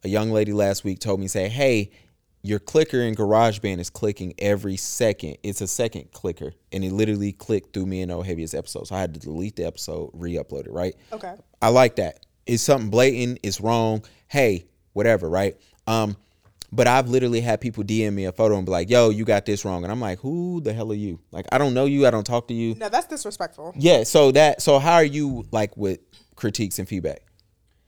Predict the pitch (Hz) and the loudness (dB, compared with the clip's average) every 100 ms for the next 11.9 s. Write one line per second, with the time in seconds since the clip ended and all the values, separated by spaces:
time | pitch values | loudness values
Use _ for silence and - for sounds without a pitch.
0 | _ _ _ _ _ _ 214 214 208 202 | _ _ _ _ _ _ -10 -6 -8 -8
1 | 254 254 254 - _ - 233 240 226 - | -12 -12 -14 -16 _ -6 -4 -4 -4 -6
2 | - - 277 311 - 175 - 107 95 104 | -10 -12 -18 -16 -8 -6 0 0 0 -4
3 | - 104 - - - 208 214 - 190 160 | -4 -6 -6 -8 -2 2 2 6 6 8
4 | 185 160 208 175 123 131 127 120 117 127 | 6 4 2 4 4 2 0 0 0 -6
5 | 92 - - - 104 113 - _ _ _ | -8 -8 -14 -12 -12 -12 -14 _ _ _
6 | _ _ - - - - - _ 220 254 | _ _ -20 -18 -18 -20 -20 _ -2 0
7 | 294 320 311 320 311 294 - _ _ _ | -2 -6 -8 -6 -6 -8 -14 _ _ _
8 | _ _ _ _ _ _ _ - 233 285 | _ _ _ _ _ _ _ -2 2 2
9 | 330 320 277 277 - 220 226 220 196 190 | 2 -4 -10 -10 -6 -4 -6 -6 -6 -6
10 | 175 _ _ _ _ 214 240 254 240 214 | -8 _ _ _ _ 0 0 0 -4 -6
11 | 185 185 190 185 - - 175 151 - | -6 -6 -6 -10 -12 -12 -12 -12 -16